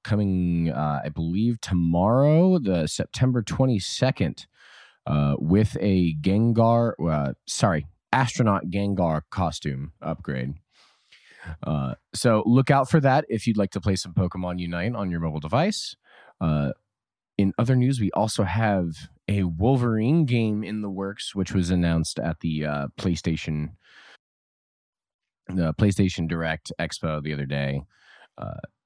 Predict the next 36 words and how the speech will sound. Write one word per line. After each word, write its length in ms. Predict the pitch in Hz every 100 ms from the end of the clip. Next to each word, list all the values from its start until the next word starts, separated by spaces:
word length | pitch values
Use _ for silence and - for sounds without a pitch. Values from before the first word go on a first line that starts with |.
| -
it's 140 | 76 -
just 200 | 80 78
a 40 |
little 220 | 78 87
teaser 320 | 82 101 90
trailer, 500 | 85 92 82 80 76 - -
but 140 | - 76
it's 200 | 73 -
made 160 | 85
by 160 | 80 87
Insomniac, 680 | 85 - 120 117 117 117 -
the 100 | 92
same 260 | - 98
people 280 | 87 95 -
that 180 | 92 80
made, 400 | 87 90 85 80 - 87
m-, 140 | 82 -
uh, 320 | 73 71 69 65 _ _ _ _ _ _ _
Ratchet 340 | 90 90 - -
and 120 | 78
Clank, 460 | - 156 151 127 - _ _ _ _ _ _ _ 60
uh, 220 | 62 57
Spider-Man, 680 | - 110 104 98 101 98 98
and 280 | 87 80 76
Miles 280 | 80 80 78
Morales, 440 | 76 95 101 92
the 100 | 90
expansion 520 | 85 - 98 90 -
too. 360 | 78 95 92 85
So 440 | - 78 69 65 - - - -
it 80 |
should 300 | - - -
be 380 | 85 80 76 73 - -
very, 640 | 73 78 80 80 80 80 -
very 500 | 73 71 80 76 60 57
cool. 520 | - 64 52 50 -